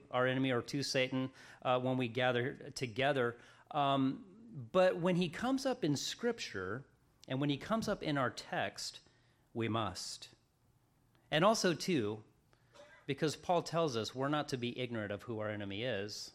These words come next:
nor his devices. Found in Second Corinthians chapter two, verse eleven. We're not to be ignorant of who he is, and we're not to be ignorant of his devices. In other words,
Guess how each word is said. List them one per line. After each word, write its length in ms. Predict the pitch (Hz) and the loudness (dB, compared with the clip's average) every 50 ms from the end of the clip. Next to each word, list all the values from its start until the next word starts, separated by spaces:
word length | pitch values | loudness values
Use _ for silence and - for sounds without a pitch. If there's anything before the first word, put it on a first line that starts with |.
| _ - | _ -10
nor 160 | 113 113 110 | -6 -4 -4
his 240 | 101 101 104 92 98 | -2 -4 -6 -6 -6
devices. 840 | 98 101 92 101 101 101 107 104 - - - 98 - - - - - - _ _ _ _ - _ _ _ _ _ _ _ _ _ _ _ _ _ - | -6 -6 -6 -4 -4 -4 -4 -4 -6 -8 -10 -12 -14 -14 -14 -14 -16 -18 _ _ _ _ -20 _ _ _ _ _ _ _ _ _ _ _ _ _ -6
Found 180 | 117 107 104 | -6 -4 -4
in 140 | 104 101 98 - - _ - | -4 -6 -8 -10 -16 _ -10
Second 460 | - - 123 110 - 117 101 98 - - - _ _ - | -4 -2 -2 -2 -2 -2 -4 -6 -8 -12 -18 _ _ -12
Corinthians 800 | - 113 101 117 123 123 - 123 104 101 98 95 98 95 - - | -8 -6 -4 -2 -2 -2 -2 -4 -4 -4 -4 -6 -6 -8 -10 -10
chapter 340 | - - 104 95 - - 98 | -8 -6 -6 -6 -6 -10 -12
two, 200 | - - 113 107 | -10 -10 -8 -8
verse 260 | 92 104 98 - - | -6 -6 -8 -6 -6
eleven. 500 | 107 92 92 101 101 104 - 98 95 98 98 - - - _ _ _ _ _ - - - | -8 -8 -6 -4 -4 -4 -4 -6 -10 -12 -14 -18 -20 -20 _ _ _ _ _ -20 -4 0
We're 100 | 196 247 | 2 2
not 120 | 277 - | 2 4
to 60 | 262 | 6
be 200 | 285 262 233 208 | 6 6 8 6
ignorant 280 | 220 202 208 208 185 165 | 6 6 6 6 6 4
of 100 | 151 - | 4 4
who 200 | - 180 196 233 | 2 2 2 4
he 140 | 247 180 120 | 4 2 2
is, 200 | 101 107 117 131 | 2 2 2 2
and 100 | 135 143 | 2 2
we're 80 | 151 | 2
not 120 | 160 160 - | 2 2 0
to 60 | - | 0
be 140 | 185 - 151 | 0 2 2
ignorant 280 | 151 160 175 165 147 | 2 2 2 4 4
of 140 | 131 120 - | 4 2 2
his 160 | 131 131 120 | 0 0 0
devices. 540 | 117 107 101 113 123 139 127 - 110 92 90 | 0 0 2 2 2 2 2 0 -2 -2 0
In 60 | 113 | 0
other 140 | 127 139 139 | 2 2 4
words, 300 | 123 117 113 107 - | 2 2 0 0 -4